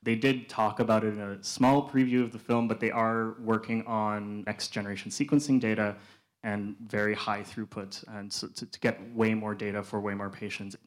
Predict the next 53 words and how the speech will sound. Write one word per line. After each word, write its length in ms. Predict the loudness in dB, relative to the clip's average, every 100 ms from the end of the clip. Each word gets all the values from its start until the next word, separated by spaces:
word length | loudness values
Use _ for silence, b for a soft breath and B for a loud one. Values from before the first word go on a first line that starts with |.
| _
It 100 | -8
hasn't 280 | 0 0 4
been 120 | 2
published 380 | 2 2 0 -2
yet, 340 | -4 -4 -4 -12 -20 _ -2
but 140 | 2
at 140 | 2 0
the 40 |
conference 480 | 0 0 2 0 0
he 120 | -2
was 120 | -2
saying 220 | -2 -2
that 140 | -4 -4
they've 160 | -2
definitely 480 | -2 -2 -2 -4 -8 _ _
got 220 | 2 4
everything 480 | 0 -4 -8 -10 -4
up 160 | -4 -4
and 100 | -2
running, 360 | 0 0 -4 -12 B B B B B -4
and 180 | -2
it 100 | 0
will 140 | 0 -2
probably 360 | 0 -2 0
take 280 | -2 -4 -6
maybe 320 | -8 -8 -8
a 40 | -8
year 280 | -8 -6 -8
or 60 |
two 260 | -6 -6 -6
to 120 | -6
get 220 | -6 -8
a 60 | -10
ton 240 | -10 -8
of 100 | -8
data 260 | -10 -10 -10
out 160 | -12
of 120 | -12 -16
it. 160 | -12
So 260 | -4 -4 -4 B B B
it's 160 | -4 2
very 240 | 2 2
promising. 680 | 0 -2 -2 -2 0 0 -8 _ -2
So 180 | 2
I 140 | 4 4
would 160 | 2
say 420 | 4 4 4 2 -4 _ -4
priorities 460 | 0 0 0 -6 -8
for 100 | -4
the 80 |
research 320 | -4 -2 -4 -4
community 480 | -4 -4 -4 -4
are 440 | -2 -2 -2 -2